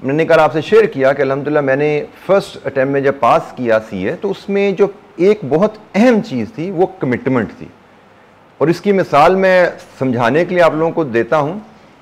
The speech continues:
अ, आप में से पता नहीं कितने लोग, अ, familiar हैं, बड़ा पुराना concept हो चुका है काइट flying का, बसंत का, जानते हैं?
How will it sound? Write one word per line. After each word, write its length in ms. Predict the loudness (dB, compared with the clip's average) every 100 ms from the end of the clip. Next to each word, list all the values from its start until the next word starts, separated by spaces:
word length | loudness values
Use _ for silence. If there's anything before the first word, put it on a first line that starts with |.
| _ _
अ, 60 | 0
आप 460 | 2 2 2 0 0
में 80 | -2
से 120 | -2
पता 240 | 0 -2
नहीं 100 | -2
कितने 260 | -4 -4 -2
लोग, 400 | 0 -2 -4 -2
अ, 200 | 2 2
familiar 640 | 0 -10 -8 -2 0 2 2
हैं, 120 | 2
बड़ा 140 | 0
पुराना 340 | 0 0 0 0
concept 420 | -2 -2 -2 -2
हो 100 | -4
चुका 200 | -2 -2
है 60 |
काइट 340 | -2 -2 -2 -2
flying 340 | -4 -4 -4
का, 160 | -6 -8 -12 _ _ _ _ _ _ _ _ _ -2
बसंत 380 | 0 2 0 0
का, 320 | -2 -2 -12 -20 _ -20 -14 -2
जानते 320 | 0 2 2
हैं? 180 | 2